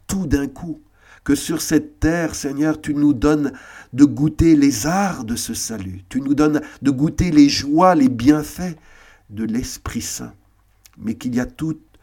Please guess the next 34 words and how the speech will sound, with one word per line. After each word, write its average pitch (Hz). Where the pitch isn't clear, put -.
une 127
part 147
de 117
ce 113
salut 107
qui -
n'y 127
est 110
en 131
réserve. 107
Tu 147
nous 139
la 113
gardes 95
pour 151
le 113
ciel. 104
C'est 123
là, 123
nous 117
en 113
jouirons 101
pleinement. 95
Il 131
y 143
a 147
donc 147
sur -
cette -
terre 135
ce -
que 135
l'on 120
voit 123